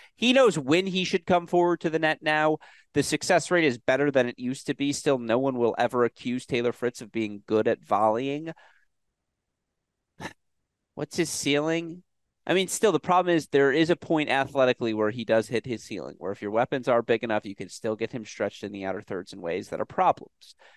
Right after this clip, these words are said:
His quarterfinal f-, showing at the U S Open this year was really impressive, and then he got spanked by Djokovic in that quarterfinal. Eight to fifteen feels like a really good range for Taylor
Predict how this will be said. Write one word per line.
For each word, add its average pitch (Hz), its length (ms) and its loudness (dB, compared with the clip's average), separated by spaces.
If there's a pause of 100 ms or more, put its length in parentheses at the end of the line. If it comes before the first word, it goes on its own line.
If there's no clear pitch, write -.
(460)
His - 160 -6
quarterfinal 147 640 2
f-, 160 80 -10
showing 139 320 0
at 127 80 -6
the 135 80 -12
U 127 80 0
S 123 140 0
Open 120 200 -4
this 107 160 -6
year 110 120 -4
was 92 240 -12
really 110 280 -6
impressive, 113 540 -2
and 95 80 -12
then 92 80 -10
he 101 80 -12
got 101 220 -8
spanked - 720 -6
by 101 140 -4
Djokovic 101 500 -8
in 101 80 -10
that 98 180 -10
quarterfinal. - 720 -8 (1080)
Eight 226 280 2
to 285 100 4
fifteen 240 640 2
feels 202 300 4
like 196 140 2
a 175 60 4
really 165 380 4
good 156 180 4
range 143 340 2
for 127 140 -8
Taylor 101 400 -4